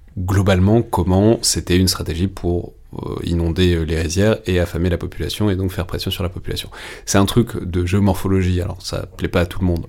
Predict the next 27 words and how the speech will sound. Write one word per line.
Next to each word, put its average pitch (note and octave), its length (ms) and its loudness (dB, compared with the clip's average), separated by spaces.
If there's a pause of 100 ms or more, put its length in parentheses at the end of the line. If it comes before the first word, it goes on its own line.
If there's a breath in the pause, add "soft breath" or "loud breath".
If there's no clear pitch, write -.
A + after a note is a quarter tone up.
mais, E2+ 340 -2 (420)
euh, F#2 80 -4
enfin, F2+ 320 -6 (260)
la F2+ 160 0
géomorphologie F#2+ 680 2
a E2+ 60 0
rarement F2+ 320 2
été E2+ 160 -2
aussi - 160 -4
marrante E2+ 400 -2
que, - 300 -4 (100)
enfin, E2+ 220 -6 (760)
en - 60 -6
tout - 100 -10
cas F#2 160 2
aussi F#2+ 240 -2
astucieusement G2 640 0
mobilisée F#2 480 2 (380 loud breath)
que - 100 -8
pour F#2+ 160 -2
cet F#2 220 0
article-là. C3 560 -2 (560 loud breath)
Et D3 200 8
dans G2 180 2
cette G2+ 200 0
introduction, A2 720 0
euh, - 20 -6